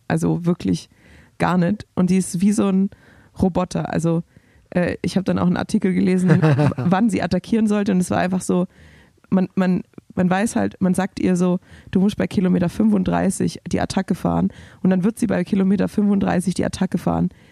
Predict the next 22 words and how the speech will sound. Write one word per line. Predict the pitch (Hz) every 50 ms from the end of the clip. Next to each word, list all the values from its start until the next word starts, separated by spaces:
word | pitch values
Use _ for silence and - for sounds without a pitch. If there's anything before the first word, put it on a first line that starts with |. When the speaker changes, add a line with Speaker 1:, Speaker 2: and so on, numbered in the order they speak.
| - _ _ _ _ _ -
Speaker 1:
Egal, | 196 - 180 175 190 196 -
ob | 190 180 -
vorne | - - 196 190 190
jemand | 180 180 180 180 175 170
weg | 180 196 202 -
ist, | - 196 196 196 - - - -
egal. | 185 - 196 180 180 185 - -
Also, | 196 202 202 190 - - - - - - - - _ - -
die, | 214 196 - - _ - -
die | - - 214 180
macht | - - 202 220 - -
einfach | - 208 185 196
so | 180 - 185
ihr | 175 185 175
Ding. | 170 190 185 185 -
Und | - 165 165
in | - 196
der, | 190 190 190
dieser | 180 - - 185 185 180 185 180
Szene | - - - 208 202 208 196 170
dachte | 165 175 175 - - -
ich, | 196 233 - - _